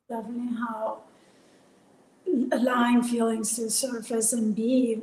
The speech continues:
works, you know, like, and yeah, then you get charged again and you're gonna d-, do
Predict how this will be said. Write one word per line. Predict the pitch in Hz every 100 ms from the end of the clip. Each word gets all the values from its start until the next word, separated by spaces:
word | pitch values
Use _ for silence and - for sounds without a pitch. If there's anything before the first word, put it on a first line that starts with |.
| 202
works, | 214 240 208 - - - - -
you | 220
know, | 214 226 220
like, | 220 220 -
and | 294 339 285
yeah, | 320 -
then | 320 294
you | 311
get | 320
charged | 320 285 285 285 269
again | 220 208 208 254 294
and | 254
you're | 247 233
gonna | 240 233
d-, | - -
do | -